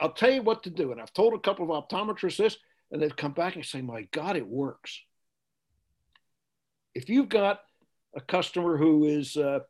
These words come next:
in that age range of most contact lens wearers, which is what, eighteen to thirty-five or something like that, mostly women. That's about seventy percent of the industry. Before their one-year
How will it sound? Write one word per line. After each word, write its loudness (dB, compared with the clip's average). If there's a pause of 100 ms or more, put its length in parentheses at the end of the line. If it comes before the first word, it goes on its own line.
(520)
in 4
that 4
age 2
range -4
of -8
most 6
contact -2
lens -2
wearers, -12
which -8
is -4 (140)
what, -4
eighteen 2
to 0
thirty-five 0
or -12
something -10
like -18
that, -20 (600)
mostly 6
women. 2 (1000)
That's -6
about -2
seventy 0
percent -6
of -6
the -10
industry. -16 (1400)
Before -2
their 8 (320)
one-year 4